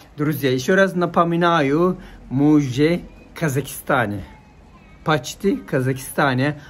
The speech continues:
Актау, Алмата и Нур-Султане будем. Если вы хотите с нами встретиться и своей жизни менять в хорошую сторону, нужно просто записываться, друзья, заранее.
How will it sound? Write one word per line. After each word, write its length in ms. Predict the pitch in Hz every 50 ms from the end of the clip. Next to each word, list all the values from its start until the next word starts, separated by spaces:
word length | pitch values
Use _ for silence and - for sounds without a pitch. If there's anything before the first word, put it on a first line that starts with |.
| - -
Актау, 680 | - 143 160 170 170 - - - 143 127 123 123 123 - - -
Алмата 540 | 147 139 143 143 139 135 131 131 - 160
и 260 | 160 151 - 151 143 135
Нур-Султане 800 | 135 135 135 131 135 - 143 127 131 - 160 156 147 135 127 120
будем. 500 | 110 123 123 123 120 110 143 160 165 151
Если 640 | 127 113 117 147 180 190 190 - - 139 135 131 - - - - - - - - - -
вы 160 | - 123 143
хотите 380 | 123 143 147 143 165 139 143 127
с 120 | 127 -
нами 460 | 143 139 139 151 151 143 127 110 104 107 - - - - - - - - - - - - - -
встретиться 680 | 127 127 127 - - 147 147 143 135 160 135 131 - 147
и 240 | 135 - - 151 127
своей 400 | 127 - 147 127 139 139 147 143
жизни 800 | - - - 127 123 110 101 107 143 160 165 151 135 127 127 120
менять 580 | 107 113 127 135 147 143 147 143 131 131 -
в 140 | - 113 -
хорошую 400 | - 147 156 165 160 - 156 147
сторону, 680 | - - - - 160 139 139 139 131 131 151 165 170 165 - - - - - - - -
нужно 340 | - 156 160 156 131 131 135
просто 380 | 127 - - 139 131 127 - 143
записываться, 880 | 123 110 156 151 - - 156 143 135 - - 123 127 123 127 - - 143
друзья, 480 | 120 107 135 127 120 101 - - 175 - - - - - -
заранее. 840 | 143 123 107 101 156 139 139 139 135 131 123 117 123 135 151 160